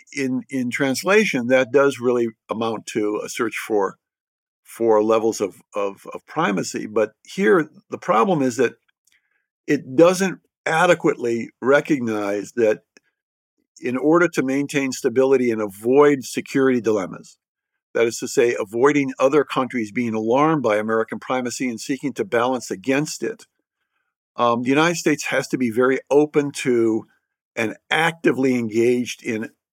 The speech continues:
um, arriving at diplomatic understandings based on some level of compromise in the search for middle ground, and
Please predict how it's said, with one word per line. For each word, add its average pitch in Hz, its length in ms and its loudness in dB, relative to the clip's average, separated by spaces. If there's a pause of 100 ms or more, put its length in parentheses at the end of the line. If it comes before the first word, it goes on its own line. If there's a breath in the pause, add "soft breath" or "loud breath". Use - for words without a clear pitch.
(320)
um, 107 400 -4 (320)
arriving 131 440 4
at 101 140 -6
diplomatic 135 580 0
understandings 110 760 -4
based 123 400 -2
on 123 160 -6
some 127 240 0
level 120 280 2
of 101 140 -2
compromise 117 760 -2
in 113 80 -10
the 104 100 -8
search 131 240 -2
for - 140 -6
middle 110 240 -4
ground, 104 440 -6 (800)
and 170 560 2